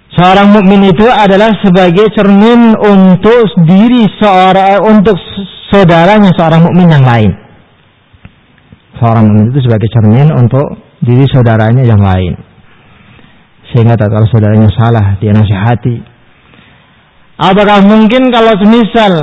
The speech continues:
dia ingin untuk kemudian mengambil satu faedah akhlak atau keadab atau yang semisalnya, maka dia lihat di antara teman-temannya tersebut yang memiliki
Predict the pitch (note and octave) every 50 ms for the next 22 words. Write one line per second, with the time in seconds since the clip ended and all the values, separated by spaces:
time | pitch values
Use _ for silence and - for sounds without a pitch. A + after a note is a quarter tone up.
0 | C#3+ C#3 D#3+ D#3+ D3+ C#3+ D3 G3 A3 A#3+ A#3 G#3+ A3 B3+ C#4+ C#4+ A#3+ G#3+ G#3 G#3
1 | G#3+ G#3 G3 - - - - - - - - _ _ _ _ _ _ _ _ _
2 | _ _ _ _ _ _ _ - E3 G#3 A3 A3+ A3+ G3 A3 A3 A3+ G#3 A3+ A3
3 | A3 A3 G#3+ A3 A#3+ C4 C4 B3 B3 A#3+ G3+ A3 G#3+ G3+ A3 F#3+ G3 G#3+ F#3+ G#3+
4 | A#3 A#3+ G3 G#3+ G3+ G3 F3+ E3+ - G3 G#3 A3+ A#3 G#3 F#3+ F#3+ F3+ F#3+ F#3 F#3+
5 | E3 D3+ G3 A3+ A3 A#3 A3 F#3+ F#3+ F#3+ F#3+ G#3+ G#3 G3+ F#3 F3+ F#3+ G3 F3 -
6 | A#3 A#3 A3+ A3 G#3+ G3 A3 F#3 F#3+ G3+ G#3 A#3 C4+ A#3+ G#3 F3+ D#3 A#2 - -
7 | - - - - _ - - - - _ - C3 A2 A#2+ A#2+ A#2 B2 B2+ A#2+ -
8 | B2+ B2+ B2 A#2 - C3 C3+ C3 B2+ A#2+ C3 B2+ - - C3 C#3 E3+ E3 - C#3
9 | C3+ B2+ A#2+ B2 C3 B2 B2+ A#2+